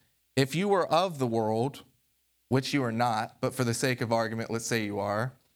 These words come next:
the world would love you as its own." That's the kind of rhetorical impact that it would. This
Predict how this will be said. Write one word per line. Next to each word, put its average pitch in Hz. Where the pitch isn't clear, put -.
the 135
world 151
would 123
love 131
you 131
as 110
its -
own." 101
That's 113
the 123
kind 123
of 107
rhetorical 120
impact 110
that 107
it 69
would. 101
This 147